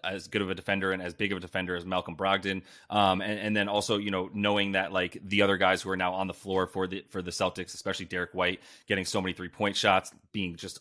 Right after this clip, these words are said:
on fire. Like, when Derek H-, White gets this, this way, he's just hot. So, uh, I know I'm talking about Celtics players scoring, but I, I do think there's gonna be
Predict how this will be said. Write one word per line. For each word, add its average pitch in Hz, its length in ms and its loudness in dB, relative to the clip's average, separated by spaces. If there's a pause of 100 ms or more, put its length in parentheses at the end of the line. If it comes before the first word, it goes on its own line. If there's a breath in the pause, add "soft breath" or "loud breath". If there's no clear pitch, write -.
on 113 240 8
fire. 98 260 2
Like, 92 140 -4
when 104 80 0
Derek 127 240 2
H-, - 160 -10
White 98 260 2
gets 95 220 -6
this, - 220 -18
this 92 260 -6
way, 87 160 -6
he's 90 180 -8
just - 220 -10
hot. 90 320 -2
So, 85 280 -6 (300 loud breath)
uh, 104 120 -4 (280)
I 139 140 10
know 156 80 8
I'm 143 80 10
talking 143 140 4
about - 80 2
Celtics 110 340 0
players 120 220 2
scoring, 117 400 2
but 113 100 4
I, 107 200 4
I 107 40 4
do 117 160 2
think 120 180 -2
there's 101 200 0
gonna 107 180 0
be 104 300 -2